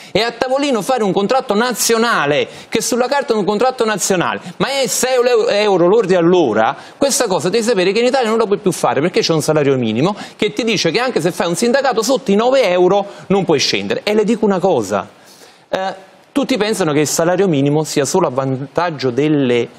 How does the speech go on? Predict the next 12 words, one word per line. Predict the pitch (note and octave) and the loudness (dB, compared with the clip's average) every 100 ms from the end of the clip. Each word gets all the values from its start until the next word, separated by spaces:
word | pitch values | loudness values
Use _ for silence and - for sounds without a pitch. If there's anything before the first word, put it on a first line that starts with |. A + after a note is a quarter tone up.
| - _ | -20 _
de-, | A#2 D3+ D#3 B2+ | -4 0 0 -2
dei | B2 D#3 D#3+ C#3 A#2+ C#3+ | 0 2 2 2 0 0
lavoratori, | C3+ B2 A#2+ E3 D3 A2 - - | 0 2 2 0 0 -2 -8 -8
ma | F#3 | -4
io | C4 A#3 | -2 0
le | F#3 | 0
garantisco | D3+ G#3+ E3+ D#3 E3+ - - A#2 A2+ - - - | -2 -2 -2 0 -2 -2 -4 -4 -4 -10 -20 -8
che | - | -4
sul | F#3+ C#4 | 0 0
salario | B3 G#3 F#3+ F#3 E3 | 0 -2 0 0 2
minimo | D3+ A#2+ A2 A#2 - | 0 0 0 -2 -2
io | G3 C#3 A2 | 0 2 2